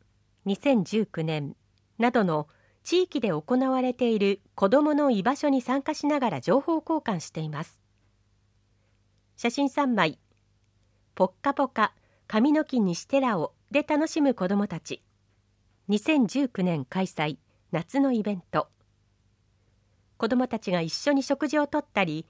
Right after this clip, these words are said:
スイカ割りをしているような様子が写っています。地域の高齢者、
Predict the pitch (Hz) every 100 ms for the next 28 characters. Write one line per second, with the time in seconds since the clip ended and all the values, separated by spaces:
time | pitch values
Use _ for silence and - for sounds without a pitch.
0 | _ _ _ - - 302 - 330 302 247
1 | 185 165 - 226 220 226 220 175 147 185
2 | - 185 185 - - 175 143 151 - _
3 | _ _ _ _ _ _ _ _ _ _
4 | _ _ _ _ _ _ _ _ _ _
5 | - 285 294 208 175 147 _ _ - 277
6 | 311 311 277 - 151